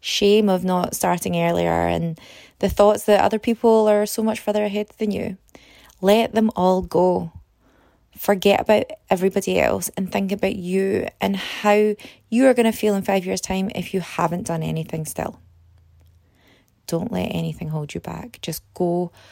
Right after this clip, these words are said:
for the things that you want. Doing something that you think will make you happy is gonna make you a lot happier than just doing what you're doing right now and ignoring these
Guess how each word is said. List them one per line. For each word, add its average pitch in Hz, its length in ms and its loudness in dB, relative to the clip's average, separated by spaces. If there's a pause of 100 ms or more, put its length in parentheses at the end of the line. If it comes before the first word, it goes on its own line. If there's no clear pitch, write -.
(160)
for - 240 0
the 196 120 0
things 147 360 -2
that 160 80 -6
you 170 140 -6
want. 151 540 -10 (1700)
Doing 254 240 4
something 240 400 2
that - 280 0 (520)
you 180 240 -2
think 190 260 -4
will 185 100 -2
make - 200 -6
you 175 80 -6
happy 185 520 -10 (640)
is 208 100 0
gonna 233 160 6
make 233 220 2
you 214 80 4
a - 20 2
lot 185 200 2
happier - 540 -4 (360)
than 202 180 4
just 190 360 -2 (160)
doing 196 300 2
what 196 140 0
you're 190 100 0
doing 180 260 -2
right 175 220 -2
now 175 500 -2
and 170 200 -2
ignoring 175 760 0
these 170 320 -4